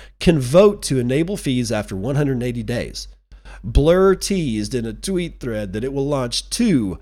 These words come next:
huge new products today built around Blend. Full details on how the protocol rips you off, I mean works, are listed on the official white paper, which is probably a plagiarism. The protocol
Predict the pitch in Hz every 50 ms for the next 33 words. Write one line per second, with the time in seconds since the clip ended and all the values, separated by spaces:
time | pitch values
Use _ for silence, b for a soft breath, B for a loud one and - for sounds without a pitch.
0 | _ _ 131 127 131 143 185 262 359 349 330 247 180 131 120 117 120 113 120 175
1 | 247 285 208 127 117 107 - - - 160 131 110 95 - - - - - 107 -
2 | - _ _ - 156 139 139 233 233 208 139 117 104 104 107 147 180 190 185 -
3 | 160 151 165 170 170 160 127 98 98 131 127 139 135 123 85 69 - - - B
4 | B B B B B - - - 139 135 135 131 123 135 143 143 - 156 170 175
5 | 180 147 127 107 95 98 139 160 151 139 120 - 165 170 165 170 - 165 156 151
6 | 135 120 110 151 190 - - - 175 175 165 160 170 196 175 147 135 - 139 147
7 | 156 160 156 147 131 127 - - 117 143 185 160 123 131 - - - - B B
8 | B B B B - 123 135 131 127 151 170 165 - 185 175 170 - 143 147 151
9 | 151 139 139 139 135 - - 123 - - 131 113 101 110 113 113 - - 104 104
10 | 95 113 107 98 92 101 - 101 92 - - - 101 98 87 92 90 80 92 90
11 | 85 87 - 95 92 85 82 - - - 73 67 69 67 - - - - - -
12 | - B B B B B B B B B B B _ - 147 135 - 156 156 139
13 | 127 - 113 101 - 50 - -